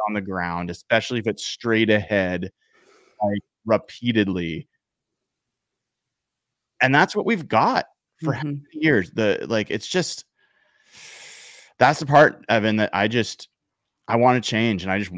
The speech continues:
Speaker 1: want it now. I, I
Speaker 2: Mm-hmm.
Speaker 1: don't, I do not, I do not want anything like change. Give me change.
Speaker 2: Can
Speaker 1: Uh,
Speaker 2: I, can I say something about g-, just kind of N F L coaching in general? I was,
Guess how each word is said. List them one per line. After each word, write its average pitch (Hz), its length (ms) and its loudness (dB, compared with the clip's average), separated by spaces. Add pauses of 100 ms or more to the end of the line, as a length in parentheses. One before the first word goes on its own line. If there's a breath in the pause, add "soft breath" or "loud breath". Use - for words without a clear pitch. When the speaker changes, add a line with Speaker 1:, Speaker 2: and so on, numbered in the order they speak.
(100)
Speaker 1:
want 104 360 0
it 107 60 0
now. 98 420 2
I, 95 140 0
I 107 60 2
Speaker 2:
Mm-hmm. 107 160 2
Speaker 1:
don't, 120 160 -2 (100)
I - 20 -8
do 110 120 -6
not, 110 480 2 (200)
I 104 120 -4
do 127 120 0
not 113 200 0
want 107 140 -2
anything 113 260 -4
like 104 200 -6 (880)
change. 127 460 -2
Give 131 120 -4
me 131 60 0
change. - 460 -8 (240)
Speaker 2:
Can 302 160 4
Speaker 1:
Uh, 320 40 6
Speaker 2:
I, 311 100 2 (240)
can 330 100 8
I 359 140 8
say 262 180 2
something 254 320 0
about 226 500 4
g-, 175 120 -6
just 285 220 2
kind 269 140 4
of 220 120 -2 (100)
N 214 100 2
F 220 120 4
L 202 80 6
coaching 202 320 0
in 190 140 0
general? 202 220 4
I 190 100 6
was, 208 160 0